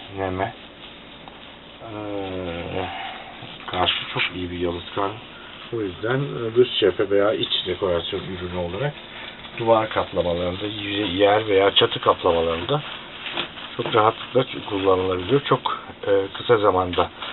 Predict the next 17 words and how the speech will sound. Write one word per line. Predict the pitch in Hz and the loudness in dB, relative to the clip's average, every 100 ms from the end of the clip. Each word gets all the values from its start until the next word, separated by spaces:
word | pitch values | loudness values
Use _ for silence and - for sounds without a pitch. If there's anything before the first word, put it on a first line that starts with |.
| - - - - - - - - - - | -12 -12 -12 -12 -14 -20 -18 -16 -14 -10
e, | 92 92 92 87 87 87 - - - - - - - - - - - - - - - - - - - - - | -4 -2 0 0 0 -2 -6 -10 -6 -4 -2 -4 -8 -10 -10 -12 -12 -14 -18 -20 -18 -16 -14 -14 -16 -14 -6
mimari | 101 101 101 98 | -2 4 6 6
uygulamalara | 90 95 95 92 90 90 90 87 | 2 0 0 2 2 4 4 2
cevap | 78 92 135 - 143 | 2 2 2 2 2
veriyor. | 143 156 165 - - - - - - | 6 6 6 0 -14 -14 -14 -16 -4
Çok | 127 - - | -2 0 0
daha | - 127 - - | 4 4 2 -2
o | 113 104 | -2 0
bakımdan | 85 87 92 127 120 | 0 -2 2 2 2
ekonomik | 117 107 95 90 80 - | -2 2 2 2 -2 -8
oluyor. | 80 80 104 135 - - - - - - - - - - - | -10 -4 -2 -2 -2 -10 -12 -16 -16 -14 -16 -16 -18 -18 -10
E, | 113 107 107 | -6 -2 2
ve | 117 | 4
çok | 151 143 - - - | 6 4 0 -2 6
sağlıklı | 117 113 120 - 139 | 8 8 4 2 4
ve | 139 | 4
çok | - | 4